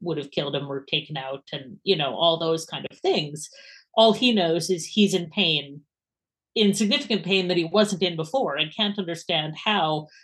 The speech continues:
my parents' good intentions could have possibly, <laughs> you know, "If you loved me, you wouldn't let me put," you know. And so it's sort of saying in, in, in, in a similar way, uh, not to say our intellect is like that of a dog, but,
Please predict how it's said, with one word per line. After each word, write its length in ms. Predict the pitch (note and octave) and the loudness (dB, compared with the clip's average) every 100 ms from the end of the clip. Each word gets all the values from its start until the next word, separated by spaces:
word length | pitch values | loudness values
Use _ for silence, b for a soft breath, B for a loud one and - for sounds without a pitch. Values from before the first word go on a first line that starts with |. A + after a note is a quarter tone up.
| b - | b -2
my 120 | F3+ | 0
parents' 340 | F#3+ E3+ E3 | 2 0 2
good 180 | - E3+ D#3+ D#3+ - _ _ | 4 4 2 -2 -10 _ _
intentions 520 | A3+ A3 - C#3 D3+ - | 0 2 2 -2 -4 -6
could 160 | G3+ | -6
have 100 | D#3 | -4
possibly, 540 | - D3+ - D#3+ D#3+ D#3 | -6 -6 -4 -2 0 0
<laughs> 60 | |
you 180 | - - | 2 2
know, 140 | F3 - | 2 4
"If 180 | F4+ F4 | 4 4
you 140 | E4+ | 4
loved 220 | D#4+ F4 | 4 2
me, 100 | D4+ | 0
you 160 | D4 C#4 | -4 -4
wouldn't 240 | C#4+ C#4 | -4 -4
let 140 | C4 B3+ | -6 -8
me 140 | B3+ A#3+ | -8 -10
put," 120 | A3+ - | -10 -6
you 120 | A#3+ | -4
know. 200 | D#3 C#3+ B B B | -2 -6 B B B
And 160 | A3 G#3 | 2 4
so 140 | B3 | 6
it's 160 | A3 G#3 | 6 4
sort 100 | A3 | -2
of 60 | A#3 | 0
saying 400 | A3 F#3 F#3 - | 2 2 0 -4
in, 300 | A3+ A3 G#3 | -2 0 0
in, 380 | G#3 A3 G#3 G3 | 0 2 2 0
in, 280 | G3+ G3 F#3+ - | -2 -2 -6 -6
in 140 | G3 | -2
a 140 | F#3 E3 | -2 -4
similar 840 | - - C4 C4 A3 E3+ E3 - | -10 -10 -8 -2 0 2 0 -2
way, 680 | G3 G3+ D#3 - - D#3+ - _ _ _ _ | -4 -2 -2 -2 -6 -8 -12 _ _ _ _
uh, 380 | F3 E3+ D3+ - - F3+ - _ _ _ G3+ | -2 0 0 -2 -4 -14 -20 _ _ _ -2
not 260 | F3 - | -2 -2
to 60 | - | -6
say 160 | F3 | -2
our 140 | E3 E3+ | 0 0
intellect 460 | F3+ - E3 E3 | -2 -2 -4 -2
is 200 | F3+ D#3+ | -4 -2
like 220 | F#3 E3+ F3 | -2 0 0
that 180 | F3 | 0
of 80 | F3+ | 2
a 60 | G3 | 0
dog, 360 | C4+ C4+ A3+ - | 2 2 2 0
but, 200 | A3+ | -2